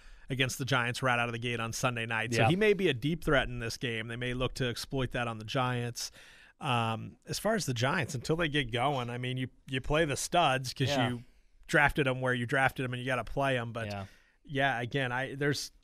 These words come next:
Speaker 1: there's no really dark horses to me out of this game. The, the guys you know,
Speaker 2: Yeah.
Speaker 1: basically.
Speaker 2: I mean, you're looking for a breakout game from Beckham, who's been pretty quiet up to this point so far. And, uh,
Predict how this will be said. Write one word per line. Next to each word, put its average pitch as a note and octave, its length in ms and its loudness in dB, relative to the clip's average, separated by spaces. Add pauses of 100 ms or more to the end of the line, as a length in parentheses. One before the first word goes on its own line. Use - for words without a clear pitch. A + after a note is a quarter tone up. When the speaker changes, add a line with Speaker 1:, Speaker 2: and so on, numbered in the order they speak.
Speaker 1:
there's E3 200 2
no F3+ 100 4
really F3+ 220 4
dark B2+ 420 0
horses C3+ 440 0
to - 100 -6
me B2+ 160 -2
out A#2+ 160 2
of B2 60 -6
this B2 160 -4
game. B2+ 260 -2
The, B2 140 -4
the C#3+ 140 2
guys D#3 400 6
you C3+ 100 0
know, B2+ 200 0
Speaker 2:
Yeah. A2 40 -4
Speaker 1:
basically. A#2 560 -4 (180)
Speaker 2:
I C3+ 80 -2
mean, D#3 180 4
you're E3 220 6
looking F3+ 300 6
for D#3 200 0
a C3+ 60 2
breakout D3+ 440 4
game D#3+ 140 -4
from B2+ 140 -10
Beckham, C#3 440 2
who's B2 200 -4
been C3 220 -4 (220)
pretty C#3+ 440 -4
quiet A#2+ 640 -4
up G#2+ 200 -8
to A2+ 100 -8
this G#2 200 -10
point G#2+ 300 -10
so G#2+ 180 -8
far. A#2 380 -6
And, G#2+ 200 -8
uh, G#2 80 -8